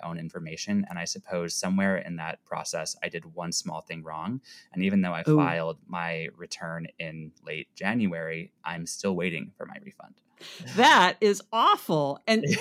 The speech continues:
Speaker 1: <laughs> Yeah.
Speaker 2: you know, the reason that you use online software is because it catches a lot of the problems that might hang up your
Speaker 1: Mm-hmm.
Speaker 2: tax refund.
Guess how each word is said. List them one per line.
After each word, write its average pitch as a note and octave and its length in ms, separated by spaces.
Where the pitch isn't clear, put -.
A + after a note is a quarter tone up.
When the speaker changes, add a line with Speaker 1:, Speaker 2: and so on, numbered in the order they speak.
Speaker 1:
<laughs> - 240
Yeah. G2+ 240
Speaker 2:
you B3+ 180
know, A#3+ 100
the G#3+ 120
reason D4 340
that A#3 120
you F#3+ 120
use F3+ 640
online F3+ 320
software E3 540
is D3+ 140
because E3+ 340
it - 140
catches G#3 600
a D3+ 60
lot C#3+ 220
of C3 80
the C#3 60
problems B2+ 560
that D3 120
might C3+ 220
hang D3 200
up C3 80
your G2+ 120
Speaker 1:
Mm-hmm. G2 100
Speaker 2:
tax - 240
refund. B2 420